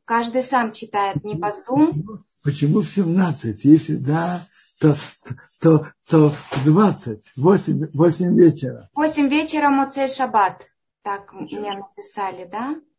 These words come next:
Speaker 2: Да.
Speaker 1: Моцей Шаббат, э, в двадцать ноль ноль. Пожалуйста.
Speaker 2: Да.
Speaker 1: Квода Рав, Рахель еще не успела задать свой вопрос. Она
Speaker 2: Пожалуйста,
Speaker 1: протянула.
Speaker 2: пожалуйста, я слушаю.
Speaker 1: Рахель, есть возможность включить микрофон, нажмите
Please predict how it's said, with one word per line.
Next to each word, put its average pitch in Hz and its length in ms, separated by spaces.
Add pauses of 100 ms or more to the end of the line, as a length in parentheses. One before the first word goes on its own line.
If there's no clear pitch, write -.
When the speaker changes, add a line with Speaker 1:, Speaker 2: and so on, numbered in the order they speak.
(400)
Speaker 2:
Да. 135 80
Speaker 1:
Моцей 240 260
Шаббат, 240 600
э, 226 200
в - 180
двадцать 240 480
ноль 196 260
ноль. 180 280 (600)
Пожалуйста. 190 600
Speaker 2:
Да. 185 140 (680)
Speaker 1:
Квода 262 380
Рав, 233 400
Рахель 254 580
еще 233 280
не 233 140
успела 240 460
задать 233 360
свой 226 180
вопрос. 240 480
Она 233 300
Speaker 2:
Пожалуйста, 233 540
Speaker 1:
протянула. 175 480 (100)
Speaker 2:
пожалуйста, 196 340
я 185 200
слушаю. 139 600 (400)
Speaker 1:
Рахель, 240 720 (320)
есть 262 340
возможность 262 600
включить 247 360
микрофон, 247 640
нажмите 226 760